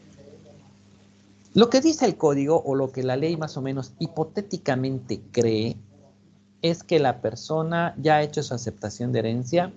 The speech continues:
pero que hay otras terceras personas que están en poder de ese bien, ¿no? ¿Cómo vas a sacar a esas otras terceras personas que te están impidiendo entrar, ¿no es cierto?, en,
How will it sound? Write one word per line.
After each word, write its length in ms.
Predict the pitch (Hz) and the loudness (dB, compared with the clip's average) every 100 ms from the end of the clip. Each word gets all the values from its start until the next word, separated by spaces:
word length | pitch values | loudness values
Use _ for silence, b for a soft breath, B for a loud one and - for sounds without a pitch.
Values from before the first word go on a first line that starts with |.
| - - | -18 -6
pero 260 | - 139 135 | -2 0 0
que 100 | 147 | 2
hay 200 | 165 170 - | 0 0 -2
otras 500 | 220 294 262 147 123 | 2 4 2 -2 -2
terceras 420 | 117 - 143 135 | -6 -2 0 0
personas 480 | - 117 123 143 156 | -4 -6 -4 -4 -4
que 100 | 120 | -8
están 220 | - 139 | -8 -4
en 160 | 139 123 | -2 0
poder 500 | 120 110 135 185 131 | 2 2 4 2 2
de 160 | 104 | -2
ese 200 | 98 104 | -2 -6
bien, 240 | 95 78 - - - _ _ | -8 -8 -10 -18 -20 _ _
¿no? 260 | 101 131 196 B B B B - | -4 -4 -4 B B B B -2
¿Cómo 240 | 190 196 | 2 4
vas 180 | 180 175 | 2 -2
a 40 | |
sacar 320 | 151 127 156 | -6 -2 2
a 20 | 170 | 0
esas 240 | - 135 | -2 -6
otras 240 | - 135 | -2 -4
terceras 380 | 131 120 156 151 | -2 -2 0 -2
personas 420 | - 123 156 151 | -2 -6 -2 -4
que 120 | 147 156 | -4 -8
te 100 | - | -6
están 240 | - 160 | -6 -4
impidiendo 880 | 156 127 - 120 123 156 160 135 104 | -4 -6 -2 -2 0 -2 -2 0 2
entrar, 600 | 98 95 127 135 135 101 | 0 0 4 4 4 0
¿no 120 | 90 | -4
es 80 | 98 | -4
cierto?, 600 | 120 123 123 120 113 107 | -2 -2 -2 -2 -2 -2
en, 320 | 92 92 80 | -4 -6 -6